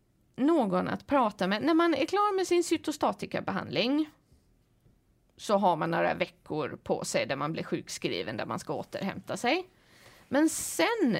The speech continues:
när det börjar snurra på att man ska gå tillbaka och arbetsträna, man börjar,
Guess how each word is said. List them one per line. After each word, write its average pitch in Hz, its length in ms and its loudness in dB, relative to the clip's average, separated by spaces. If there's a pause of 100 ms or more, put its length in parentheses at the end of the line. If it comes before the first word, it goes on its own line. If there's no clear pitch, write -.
när 233 400 2
det 208 120 0
börjar 196 480 2
snurra 185 400 -2
på 160 320 -2
att 160 140 -4
man 170 140 0
ska 170 140 -2
gå 165 120 0 (320)
tillbaka 156 440 0
och 143 100 2
arbetsträna, 151 1200 -2 (480)
man 262 240 2
börjar, 214 580 4